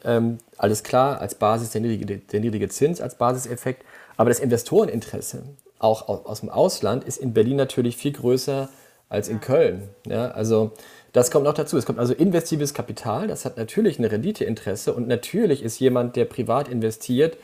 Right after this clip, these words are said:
Speaker 1: stärker an einem steigenden, an einer höheren Miete interessiert, ähm, als ein öffentlich-rechtliches, äh, Unternehmen, äh, was größtenteils eine schwarze Null schreiben muss. Ja. Das wird ja immer auch geleugnet,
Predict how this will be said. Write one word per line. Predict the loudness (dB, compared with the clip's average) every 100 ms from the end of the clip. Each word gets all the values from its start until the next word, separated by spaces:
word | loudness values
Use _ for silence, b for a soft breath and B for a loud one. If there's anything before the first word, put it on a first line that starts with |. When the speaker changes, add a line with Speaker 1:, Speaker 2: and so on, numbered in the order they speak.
| B B
Speaker 1:
stärker | -6 2 2 2 0
an | 0
einem | -2 -2
steigenden, | -2 2 2 2 -2 -4
an | -4
einer | -2 -2
höheren | 2 2 2 0
Miete | -4 -2
interessiert, | -6 -6 -8 -8 -2 2 2 0 -12 B B B -4
ähm, | 2 2 2 0
als | -2 -2
ein | -2
öffentlich-rechtliches, | -4 -2 -4 0 -2 0 -2 0 -2 -2 -6
äh, | -6 -4
Unternehmen, | -6 -6 -4 -4 -4 -6 -10 b b b -2
äh, | 2 2 2
was | 0 0
größtenteils | -2 -2 -4 -4 -4
eine | -6
schwarze | -6 -6 -2
Null | 0 0
schreiben | 0 -6 -8 -10
muss. | -16 -18 -20
Ja. | -18 -16
Das | -14 -10
wird | -2
ja | 2
immer | 4 4 4
auch | 2
geleugnet, | 2 4 4 2 0 -4 -4